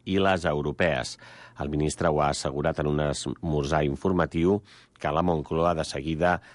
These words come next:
ha matisat, tot aclarint que el president Pedro Sánchez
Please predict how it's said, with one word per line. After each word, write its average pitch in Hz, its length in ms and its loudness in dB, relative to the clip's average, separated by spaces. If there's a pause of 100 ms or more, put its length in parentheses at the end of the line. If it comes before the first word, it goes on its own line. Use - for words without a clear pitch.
(140)
ha 85 180 2
matisat, 80 840 0
tot 76 160 -4
aclarint 80 500 0 (320)
que - 140 -4
el 73 80 0
president 78 560 0
Pedro 82 280 2
Sánchez 85 600 0